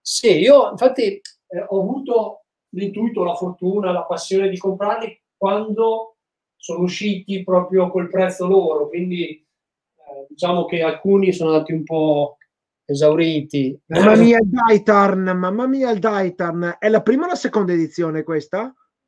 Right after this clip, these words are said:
Speaker 1: Questa è la seconda perché la prima non l'ho trovata. C'ha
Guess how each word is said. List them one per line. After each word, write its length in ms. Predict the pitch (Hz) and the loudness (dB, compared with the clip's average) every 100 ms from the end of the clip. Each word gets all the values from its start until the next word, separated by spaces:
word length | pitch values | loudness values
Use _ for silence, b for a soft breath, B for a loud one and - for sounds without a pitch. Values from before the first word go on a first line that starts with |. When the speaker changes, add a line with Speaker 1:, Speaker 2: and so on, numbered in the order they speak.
| _ | _
Speaker 1:
Questa 760 | 196 247 - 247 226 226 - - | 4 4 2 4 4 2 -4 -4
è 140 | 170 | 2
la 120 | 175 | 2
seconda 480 | 170 180 175 202 220 | 2 -2 0 2 2
perché 220 | 202 175 | 0 0
la 120 | 170 165 | 0 2
prima 220 | 180 185 | 2 4
non 100 | 180 | 2
l'ho 100 | 175 | 2
trovata. 480 | 185 175 147 143 143 | 2 0 0 -2 -4
C'ha 380 | - 170 185 | 0 2 2